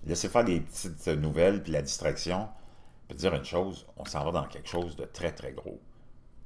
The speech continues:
Je vous reviens. Puis la censure, la tyrannie, la dictature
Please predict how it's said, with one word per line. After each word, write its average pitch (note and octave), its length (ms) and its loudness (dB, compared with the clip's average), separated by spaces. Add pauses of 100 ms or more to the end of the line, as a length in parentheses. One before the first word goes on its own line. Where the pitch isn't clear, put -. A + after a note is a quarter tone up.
(360)
Je - 60 -10
vous E2 120 6
reviens. C#2+ 300 -4
Puis - 120 -14
la C2 400 -4
censure, F2+ 720 0 (540)
la - 120 -8
tyrannie, A#2 800 6 (720)
la - 120 -6
dictature A2 840 8